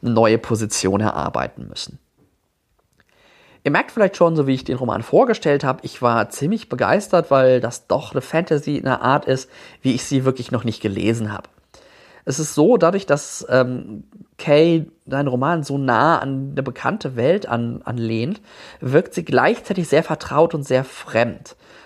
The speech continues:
Also er nutzt wenig Magie, wenig Übersinnliches, so eine ganz, ganz kleine Ebene ist da drin, aber trotzdem schafft er es, was viele Autoren nicht so gut können, ähm,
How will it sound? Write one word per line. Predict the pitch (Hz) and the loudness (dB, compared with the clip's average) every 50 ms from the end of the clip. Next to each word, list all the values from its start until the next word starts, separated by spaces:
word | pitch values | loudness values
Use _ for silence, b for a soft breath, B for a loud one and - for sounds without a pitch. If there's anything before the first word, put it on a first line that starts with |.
| B B | B B
Also | - 131 135 139 139 135 - - - _ _ _ | -2 0 0 0 -2 -4 -6 -10 -16 _ _ _
er | - 139 | -4 -2
nutzt | 151 180 175 - - 127 120 131 | -2 -2 -4 -4 -8 -6 2 2
wenig | 151 190 220 220 190 185 - | 4 4 4 2 -2 -2 0
Magie, | 175 170 170 165 147 147 143 165 175 175 151 135 | 2 2 2 2 0 -4 -4 -4 -2 -2 -2 0
wenig | 135 151 180 196 190 185 - | 0 0 0 -2 -4 -6 -4
Übersinnliches, | - 185 202 190 185 170 165 175 175 170 170 170 - - - | 0 2 4 4 4 2 0 -2 -2 -2 -4 -6 -8 -10 -10
so | - | -10
eine | 127 - | -4 0
ganz, | - 147 185 220 233 - | 2 2 2 2 -2 -4
ganz | - 156 165 - | -6 -6 -6 -4
kleine | - 156 143 147 151 147 - | 0 2 2 4 2 0 0
Ebene | - - 143 151 147 143 | -2 -2 -2 0 -2 -2
ist | - 131 - - | -4 -6 -4 -2
da | 120 117 | -2 -2
drin, | 127 - - - 147 175 185 B B B B B B B B B | -2 0 0 0 0 0 -2 B B B B B B B B B
aber | - 135 139 143 | 0 0 2 2
trotzdem | - - 190 196 - - 180 180 | 2 2 0 2 2 0 0 2
schafft | - - 170 180 - - | 0 0 -2 -2 0 0
er | 170 160 151 | 2 4 4
es, | 147 147 - - | 2 2 -2 -6
was | 127 - - - - - - 170 160 - | -8 -8 -8 -14 -20 -20 -20 -20 -20 -20
viele | _ - - 185 175 131 | _ -12 -4 -2 0 2
Autoren | 104 131 - - - 151 143 139 135 131 - - | 2 2 0 0 -2 -2 0 0 -2 -6 -10 -10
nicht | - - 160 - | -8 -8 -8 -8
so | - 165 | -8 -8
gut | 156 156 151 - - | -8 -8 -8 -8 -6
können, | - 160 147 143 139 147 B B B B B B B B _ | -2 0 0 0 0 -4 B B B B B B B B _
ähm, | - 135 139 139 143 147 | 4 4 4 4 0 -6